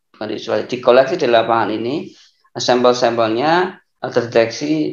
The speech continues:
virus P M K dengan serotipe O, topotipenya M E S A, eh,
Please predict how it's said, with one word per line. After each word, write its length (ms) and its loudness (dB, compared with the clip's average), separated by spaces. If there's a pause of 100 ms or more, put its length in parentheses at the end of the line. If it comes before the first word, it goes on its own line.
virus 240 0
P 80 0
M 240 0
K 400 2
dengan 320 -6
serotipe 400 -4 (160)
O, 480 2 (240)
topotipenya 720 0
M 160 0
E 240 -2
S 160 -4
A, 480 2
eh, 560 -6